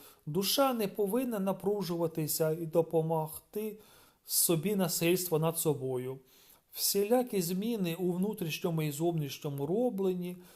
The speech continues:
пригніченням тіла, скрупульозними дослідженнями свого становища,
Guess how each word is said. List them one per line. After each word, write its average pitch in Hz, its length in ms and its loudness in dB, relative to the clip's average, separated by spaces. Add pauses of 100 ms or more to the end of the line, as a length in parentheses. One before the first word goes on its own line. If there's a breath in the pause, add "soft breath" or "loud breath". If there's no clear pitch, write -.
(200 loud breath)
пригніченням 156 920 -2
тіла, 226 460 0
скрупульозними 143 920 -2
дослідженнями 156 720 -2
свого 143 340 -4
становища, 123 720 -8